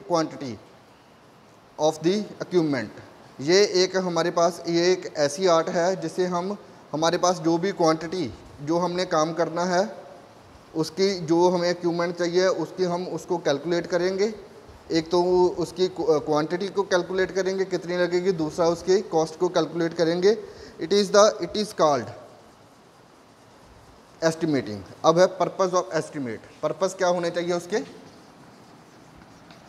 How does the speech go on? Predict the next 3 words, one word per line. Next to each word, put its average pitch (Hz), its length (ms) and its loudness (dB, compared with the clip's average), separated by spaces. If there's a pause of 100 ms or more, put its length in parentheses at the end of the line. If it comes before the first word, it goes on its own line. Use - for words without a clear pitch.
(1800)
Purpose 143 460 0 (140)
of 143 180 2 (2750)
estimate। 135 600 -4